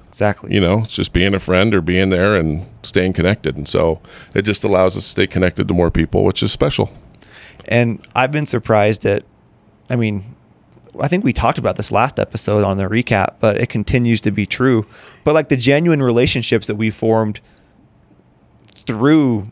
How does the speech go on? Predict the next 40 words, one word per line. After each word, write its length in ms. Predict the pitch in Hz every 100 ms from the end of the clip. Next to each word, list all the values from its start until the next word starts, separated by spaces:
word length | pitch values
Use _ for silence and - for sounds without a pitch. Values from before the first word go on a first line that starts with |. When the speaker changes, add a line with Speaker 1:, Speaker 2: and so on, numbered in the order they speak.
| -
Speaker 1:
social 340 | - 117 113
media 340 | 110 110 107 104
and 120 | 110
through 160 | 131 131
our 120 | 110
guests, 440 | 110 104 101 - -
you 140 | 131
know 80 | 113
what 60 | 113
I 40 |
mean? 120 | 117
Like, 120 | 117
we're 120 | 117 123
Speaker 2:
They're 260 | 113 104
all 200 | 98 170
through. 240 | 165 104 87
So, 180 | -
I 80 | 92
mean, 160 | 107 101
almost 320 | 113 110 -
all 280 | - 98 147
of 140 | 123
them 340 | 85 80 73 80 - -
have 220 | 107 85
been 400 | 90 87 85 80 85 - - _ _ _ _
Speaker 1:
you 120 | - 135
know, 40 |
Speaker 2:
that 120 | 80
way. 180 | 80 71
Speaker 1:
we've 200 | 131 135
known 200 | 123 127 135
someone 260 | 143 123
will 60 | 113
reach 200 | 117 110
out 200 | 113 110
to 140 | - 110
'em, 120 | 110
but 120 | 107
it's 140 | 110 -
been 440 | 117 113 107 98